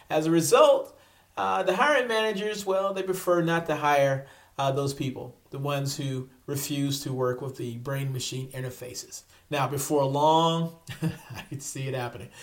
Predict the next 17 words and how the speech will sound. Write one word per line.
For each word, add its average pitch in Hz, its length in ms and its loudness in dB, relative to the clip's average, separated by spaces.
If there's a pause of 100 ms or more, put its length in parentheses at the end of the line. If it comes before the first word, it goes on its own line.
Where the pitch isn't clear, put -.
(220)
Before 147 360 8
long, 170 480 10
people 190 240 6
who 170 140 10
do 156 100 4
not 160 340 4
use 156 300 6
these 147 180 -2
brain-machine 151 760 0
interfaces 147 760 0 (300)
find 175 320 4
it 175 120 6
increasingly 185 760 0
harder 151 380 6
to 165 100 -2
find 151 360 -2
work. 269 320 -2